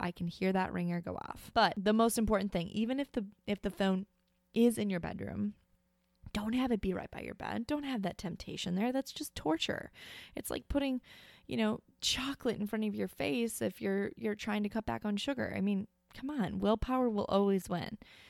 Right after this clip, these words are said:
So do yourself a solid. Don't put it next to you. Put it away from where you actually physically have to get up when the alarm goes off. You're gonna decrease your chances of hitting that snooze button.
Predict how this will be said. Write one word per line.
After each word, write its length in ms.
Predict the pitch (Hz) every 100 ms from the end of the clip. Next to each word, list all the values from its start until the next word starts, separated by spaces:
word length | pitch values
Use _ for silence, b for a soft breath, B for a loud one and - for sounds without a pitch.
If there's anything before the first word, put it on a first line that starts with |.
| B
So 160 | - 220
do 220 | 185 214
yourself 440 | 233 285 - 311 302
a 60 |
solid. 540 | 247 - 165 160 170 170
Don't 240 | 202 240
put 120 | -
it 120 | 262
next 320 | 175 143 - -
to 100 | 131
you. 160 | 175
Put 220 | 202 -
it 160 | 320 339
away 520 | 254 202 180 202 277 240
from 200 | 196 190
where 120 | 196
you 160 | 196 -
actually 360 | 220 - 254
physically 400 | 214 202 202 202
have 220 | 196 - -
to 80 |
get 100 | 196
up 120 | 196 196
when 80 |
the 100 | 190
alarm 260 | 180 170 175
goes 200 | 180 175
off. 380 | - 180 269 -
You're 100 | -
gonna 160 | 202 202
decrease 480 | 190 208 - 254 -
your 100 | 233
chances 520 | - 196 185 196 185
of 80 | 175
hitting 240 | 185 185
that 180 | 180 170
snooze 580 | - - 240 262 294 -
button. 540 | - - 87 165 208